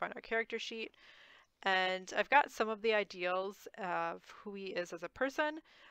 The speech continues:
but what does he look like? Um, is he muscular? Is he scrawny? Is he short? Is he tall? What is his backstory? Why is he out adventuring?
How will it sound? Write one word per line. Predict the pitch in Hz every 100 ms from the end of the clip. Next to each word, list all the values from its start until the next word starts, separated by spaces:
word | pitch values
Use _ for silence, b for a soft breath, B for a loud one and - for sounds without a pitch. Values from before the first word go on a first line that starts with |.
| b _ -
but | 208 208 202 - 214
what | 233
does | 247
he | 269
look | 285 -
like? | - - - - -
Um, | 175 170 165 165 175 233 _
is | 180 -
he | 165
muscular? | 196 233 - 269 269 269 269 262
Is | 180 170
he | 175
scrawny? | - - 247 247 262 262 254 254 254 -
Is | 175
he | -
short? | - 240 262 262 -
Is | 180
he | -
tall? | - - 240 247 247 254 269 b b b _
What | 190 190
is | 208
his | 220
backstory? | 262 285 - - - - - - _ _ - 175
Why | 180 175
is | 185
he | 208
out | 208 226
adventuring? | 240 254 311 - - - -